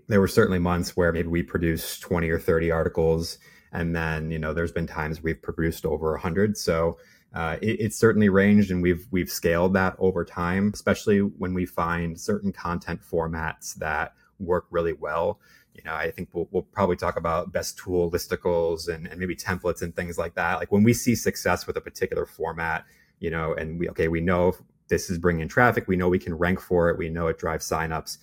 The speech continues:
Let's go deeper on that format. And it doesn't always have to be, like, a cluster. Like, okay, let's,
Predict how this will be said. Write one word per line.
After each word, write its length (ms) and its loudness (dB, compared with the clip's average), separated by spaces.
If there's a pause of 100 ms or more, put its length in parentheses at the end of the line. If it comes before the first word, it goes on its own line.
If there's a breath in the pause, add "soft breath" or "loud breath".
(180 soft breath)
Let's 180 -2
go 200 0
deeper 440 -2
on 180 -2
that 200 -4
format. 560 0 (300 loud breath)
And 60 2
it 20 6
doesn't 160 2
always 240 8
have 140 4
to 60 -2
be, 300 8
like, 260 0
a 60 -4
cluster. 500 0
Like, 160 -4
okay, 280 0
let's, 340 -4